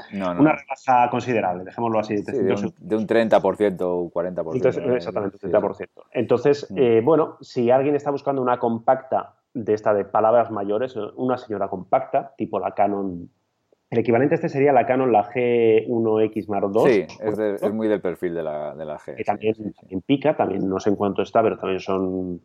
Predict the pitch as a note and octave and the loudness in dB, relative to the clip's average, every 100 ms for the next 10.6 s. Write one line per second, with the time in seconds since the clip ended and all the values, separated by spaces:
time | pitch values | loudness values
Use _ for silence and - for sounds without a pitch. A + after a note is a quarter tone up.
0 | _ F#2 - - F#2 G2+ G#2+ G2+ G2+ G#2 | _ -12 -6 0 4 4 4 0 0 2
1 | G2+ A2 G#2 G#2+ G2+ G2 G2 B2 B2+ G#2+ | 0 0 0 0 -2 2 4 4 4 2
2 | G2 - - - G2 - G2 A#2 - F#2+ | 2 0 -2 -4 -8 -4 -2 -2 -2 0
3 | G2 G2 - G#2+ - - A1 _ _ - | 4 4 4 0 0 -6 -8 _ _ -20
4 | _ - A#2 B2+ B2+ B2+ A#2 A2+ A2 G#2 | _ -2 0 0 0 0 0 0 0 0
5 | A#2+ A#2+ A2 G2 G2+ G#2 G#2+ - D3+ _ | 2 0 -2 -6 -6 -6 -6 -6 -12 _
6 | _ _ A2 G#2 A#2 A#2+ A#2+ A2+ A2+ A#2 | _ _ -6 0 0 2 0 0 4 4
7 | A2+ G#2 G2 - G#2+ C3+ A#2 A2+ G2+ G2 | 4 4 0 2 4 6 6 4 2 2
8 | B2+ B2 A#2 G#2+ G#2+ G2+ G#2 A2+ B2 C3 | 0 2 0 2 0 0 0 2 2 0
9 | B2 G#2+ G2 A2 - _ _ _ B2 A2+ | -2 -4 0 0 -2 _ _ _ -10 0
10 | A#2+ G#2+ G#2 G2+ - - | 4 6 6 4 -2 -8